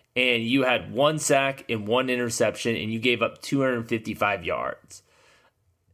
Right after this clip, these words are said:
Overall, I think they did a decent job against him, but he is not a good quarterback. And Michigan was without their two best wide receivers.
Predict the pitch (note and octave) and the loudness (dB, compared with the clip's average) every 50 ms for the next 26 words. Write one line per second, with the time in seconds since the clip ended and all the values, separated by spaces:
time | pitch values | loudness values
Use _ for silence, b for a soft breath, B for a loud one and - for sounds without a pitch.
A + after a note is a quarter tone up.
0 | _ _ _ _ _ _ _ - D#3+ F#3 G3+ D#3+ E3+ F3 E3 D#3+ E3 C#3+ C3+ C3+ | _ _ _ _ _ _ _ -4 0 0 0 2 2 4 4 4 4 2 2 0
1 | E3 E3 C3+ D3 C3 A#2+ C#3 A#2+ A2 F#2 E2 - A2+ A#2 B2 A#2 E3+ F3 - - | 0 0 2 0 2 2 0 0 0 -4 -4 -6 -4 -4 -2 0 0 0 0 2
2 | F#3 F3+ F3+ F#3+ F#3+ F#3+ F3+ G3+ F#3+ F#3+ - G#3+ F3+ D3 C3 G#2+ - - G#3 A#3+ | 4 4 4 4 2 0 -2 -2 -2 0 0 0 2 2 0 0 0 0 0 2
3 | A#3+ F#3+ C3 G#2+ G#2+ G#2 G2+ G#2 A#2+ B2 A#2+ G#2+ - A#2 A#2 G#2+ - - C#3 C3 | 4 2 2 0 -2 0 0 2 2 2 0 -2 -2 -2 -4 -4 -2 0 2 2
4 | B2 A#2+ C3 C3+ C3+ C3 - - C3 A#2+ B2 C#3+ E3 D#3+ - G#3+ G#3+ G3+ F#3 D3+ | 2 4 2 2 2 0 -6 -6 -4 -2 0 0 0 0 0 -2 -2 0 0 0
5 | B2+ A#2 A#2+ A#2 - C3+ B2+ C3 - G#2+ G2+ - - - C#3 A#2 B2 B2 A#2+ - | -2 -2 -2 0 2 2 2 2 2 -2 -4 -4 -2 -2 0 2 4 2 2 2
6 | G#2 F2 A2+ A#2 G2+ G2+ F2 - - G2 G#2 G2+ A#2 C#3+ D#3 D#3+ D#3 D#3+ | 2 2 2 0 -2 -4 -8 -8 -6 -6 -4 -2 0 2 2 2 0 -4